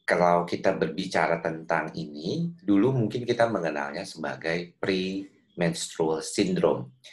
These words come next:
Namun, apa berbeda dari premenstrual syndrome dengan premenstrual dysphoric disorder ini adalah keberatannya. Artinya, kalau misalnya kita berbicara tentang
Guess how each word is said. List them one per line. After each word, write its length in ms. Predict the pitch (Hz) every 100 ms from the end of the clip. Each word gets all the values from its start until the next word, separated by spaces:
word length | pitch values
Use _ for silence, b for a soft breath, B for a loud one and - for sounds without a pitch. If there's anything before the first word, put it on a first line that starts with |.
| B B B
Namun, 320 | 82 175 - -
apa 240 | 175 -
berbeda 640 | - - 82 73 85 127
dari 400 | - 71 73 69
premenstrual 640 | - 78 71 71 69 - 71
syndrome 640 | - 71 69 76 73 90
dengan 320 | 71 69 65
premenstrual 720 | 65 82 73 71 69 - 71 67
dysphoric 480 | 71 - 67 64
disorder 460 | 67 - - 67 -
ini 240 | - 78 82
adalah 480 | - 67 69 - - - - -
keberatannya. 1160 | 82 78 76 73 - 95 76 78 78 87 71 - B B B -
Artinya, 800 | 76 - 76 78 87 95 98 -
kalau 320 | 76 71 73
misalnya 480 | - - 69 - -
kita 240 | 64 76
berbicara 640 | 71 71 73 - 71 69
tentang 720 | 69 73 - - 69 67 67